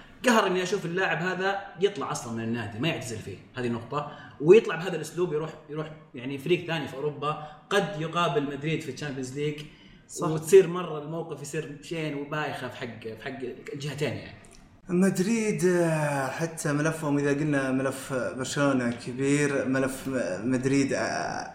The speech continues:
Speaker 2: أكبر منه. من ناحية أي-، يعني إذا تكلمنا مثل ما قلتوا عن كاسياس، إذا تكلمنا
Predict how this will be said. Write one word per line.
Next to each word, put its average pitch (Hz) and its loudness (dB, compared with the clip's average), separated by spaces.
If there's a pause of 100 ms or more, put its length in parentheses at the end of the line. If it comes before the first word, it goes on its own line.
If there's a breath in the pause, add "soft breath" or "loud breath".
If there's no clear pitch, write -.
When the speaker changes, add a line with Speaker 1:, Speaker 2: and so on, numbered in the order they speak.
Speaker 2:
أكبر 131 0
منه. 104 -4
من 131 4
ناحية 135 2
أي-، 131 2
يعني 131 2
إذا 135 0
تكلمنا 139 2
مثل 131 2
ما 127 2
قلتوا 127 -2
عن 123 0
كاسياس، 107 0
إذا 117 -2
تكلمنا 139 4